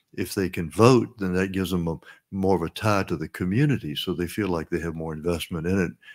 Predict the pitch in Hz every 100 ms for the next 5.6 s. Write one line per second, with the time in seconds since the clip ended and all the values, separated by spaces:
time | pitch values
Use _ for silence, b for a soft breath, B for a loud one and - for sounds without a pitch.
0 | B B B - 95 90 90 95 95 92
1 | 85 - 107 92 87 82 78 - 82 76
2 | B B B _ _ - 90 101 _ -
3 | 82 78 98 - - - - 147 143 -
4 | 98 78 87 82 90 87 - 98 87 90
5 | 90 101 95 80 82